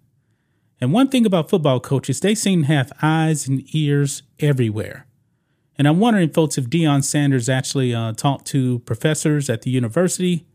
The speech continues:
because it seems like he wants to know exactly what's going on in the classroom with his football players. Now, me, myself, when I was, um, in college, I wasn't an athlete,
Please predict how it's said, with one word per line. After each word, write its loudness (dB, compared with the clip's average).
because 0
it -2
seems -2
like -2
he 0
wants -2
to -4
know 0
exactly -2
what's -2
going 2
on 2
in 4
the 0
classroom -2
with 2
his -2
football 0
players. -6
Now, 2
me, 2
myself, 0
when 0
I 2
was, 2
um, 0
in 0
college, -6
I 2
wasn't 2
an 0
athlete, -2